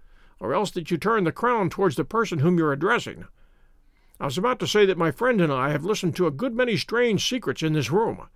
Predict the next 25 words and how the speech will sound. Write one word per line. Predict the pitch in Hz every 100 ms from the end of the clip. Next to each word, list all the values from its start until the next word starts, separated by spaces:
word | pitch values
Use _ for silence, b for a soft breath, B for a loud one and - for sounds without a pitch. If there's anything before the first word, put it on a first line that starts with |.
| _ _ -
and | 151
that | 147 190
we | 269
have | 190
had | 175
the | 156
good | 160 185
fortune | - 190 185 156
to |
bring | 143 180
peace | - 226 156 - - - -
to | 135
many | 151 233 226 151
troubled | - 180 151 120
souls. | - 139 90 - - - b b b b b b
I | 139
trust | - 240 208
that | 170
we | 185
may | 185 165
do | 165 240
as | 151
much | 196 -
for | 170
you. | 175 240 127 -